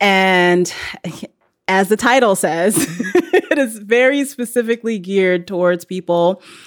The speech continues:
who are slower runners. And by slower, I mean slower than even an eleven minute mile.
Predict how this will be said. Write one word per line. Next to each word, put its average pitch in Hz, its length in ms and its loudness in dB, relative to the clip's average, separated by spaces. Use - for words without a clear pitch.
who 294 260 2
are 254 160 2
slower 226 680 0
runners. 190 560 -6
And 190 160 -4
by 190 140 -2
slower, 254 380 2
I 196 200 -4
mean 175 500 0
slower 208 420 -2
than 175 640 2
even 214 280 2
an 180 200 2
eleven 165 460 2
minute 147 200 0
mile. - 500 -12